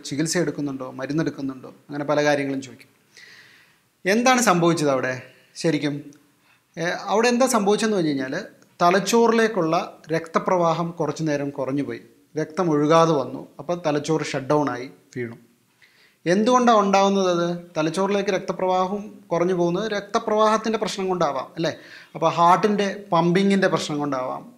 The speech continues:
ഹാർട്ടിൽ നിന്നും ബ്രെയിനിലേക്ക് പോകുന്ന രക്തക്കുഴലുകളുടെ തടസ്സം കൊണ്ടാവാം, ഇനി പ്യുവർലി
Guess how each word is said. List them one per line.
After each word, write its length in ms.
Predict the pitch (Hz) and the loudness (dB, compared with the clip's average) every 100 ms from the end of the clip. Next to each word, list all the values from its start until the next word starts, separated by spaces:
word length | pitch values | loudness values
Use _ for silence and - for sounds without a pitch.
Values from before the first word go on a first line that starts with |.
| - | -6
ഹാർട്ടിൽ 320 | 160 170 202 196 | 0 0 0 -2
നിന്നും 220 | 190 190 170 | -2 -2 0
ബ്രെയിനിലേക്ക് 480 | 156 175 185 185 175 | 2 4 2 2 0
പോകുന്ന 300 | 170 165 165 147 | -2 -2 -2 -4
രക്തക്കുഴലുകളുടെ 880 | 147 - 175 185 175 180 175 175 170 170 - _ - | -4 -4 0 2 2 4 2 2 -2 -6 -16 _ -2
തടസ്സം 360 | 139 160 165 185 | 2 2 2 2
കൊണ്ടാവാം, 420 | 175 123 123 139 - - - _ 202 | 0 0 -4 -8 -12 -20 -20 _ -6
ഇനി 120 | 254 254 | -4 -2
പ്യുവർലി 360 | 196 196 202 | 2 2 2